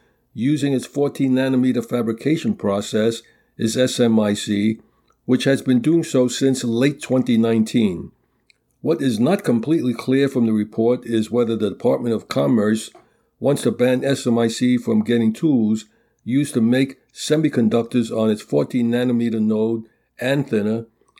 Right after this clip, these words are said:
or if it wants to ban S M I C from getting any tools at all because it is capable of making chips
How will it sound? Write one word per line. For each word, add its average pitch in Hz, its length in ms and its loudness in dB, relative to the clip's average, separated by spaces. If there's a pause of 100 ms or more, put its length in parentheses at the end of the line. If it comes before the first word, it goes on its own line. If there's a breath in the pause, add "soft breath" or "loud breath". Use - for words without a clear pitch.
or 196 400 0
if 131 120 -2
it 131 60 0
wants 139 240 0
to 127 60 2
ban 131 380 0
S 135 200 -2
M 123 160 2
I 120 120 2
C 131 240 0
from 120 180 0
getting 127 400 0
any 185 260 2
tools 110 320 -2
at 101 120 -2
all 107 380 -2 (420 soft breath)
because 123 380 0
it 131 140 2
is 113 140 0
capable 127 520 0
of 104 100 0
making 110 360 2
chips 113 360 -2